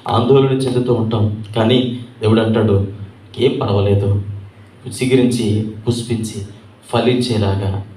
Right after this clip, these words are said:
ఉండాలి" అని అంటే ఖచ్చితంగా ఎక్కడికి వెళ్ళాలి? దేవుని మందిరానికి రావాలి. "లేదయ్యా, నా జీవితం ఎండిపోయింది, నా జీవితం మోడుబారిపోయింది, నా జీవితము చాలా భయంకరమైన దుస్థితిలోకి వెళ్ళిపోయింది, కష్టమే,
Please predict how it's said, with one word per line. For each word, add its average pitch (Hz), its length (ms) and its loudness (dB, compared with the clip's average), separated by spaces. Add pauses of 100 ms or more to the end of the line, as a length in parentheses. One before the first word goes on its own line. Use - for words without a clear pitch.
ఉండాలి" 127 500 2
అని - 100 -4
అంటే 101 440 0 (300)
ఖచ్చితంగా 110 500 0
ఎక్కడికి 104 260 0
వెళ్ళాలి? 98 460 -2 (880)
దేవుని 98 200 2
మందిరానికి 98 440 -4
రావాలి. - 240 -10 (760)
"లేదయ్యా, 131 320 6
నా 123 80 0
జీవితం 120 420 0
ఎండిపోయింది, 110 680 -2 (640)
నా 123 60 2
జీవితం 151 320 2
మోడుబారిపోయింది, 151 1040 0 (460)
నా 151 100 0
జీవితము 170 760 2 (180)
చాలా 196 220 0
భయంకరమైన 214 540 2
దుస్థితిలోకి 175 560 0
వెళ్ళిపోయింది, 156 480 0
కష్టమే, 233 680 0